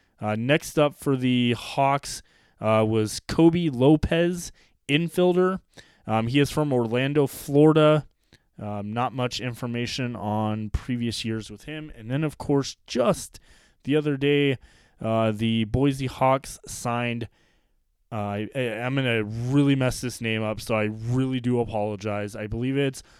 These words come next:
Hola Du-, Duduit,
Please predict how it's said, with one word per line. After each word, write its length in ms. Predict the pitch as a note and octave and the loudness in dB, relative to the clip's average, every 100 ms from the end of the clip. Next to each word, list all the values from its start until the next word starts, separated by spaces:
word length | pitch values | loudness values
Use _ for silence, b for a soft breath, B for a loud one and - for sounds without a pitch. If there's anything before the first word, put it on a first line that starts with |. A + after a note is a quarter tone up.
| b _ | b _
Hola 640 | - C#3 E3+ F3 F#3+ G3 _ _ _ _ - - A#2 A#2+ - | 2 4 6 2 0 -4 _ _ _ _ -20 -20 -20 -20 -4
Du-, 520 | B2 B2 B2 A#2+ A#2 A2+ A#2+ _ _ - _ _ _ _ _ _ _ A#2+ | 2 4 4 2 0 -6 -20 _ _ -20 _ _ _ _ _ _ _ -12
Duduit, 920 | A#2 A#2+ A2 B2 D3 G#3 - - - | -4 -4 0 4 6 4 0 -12 -14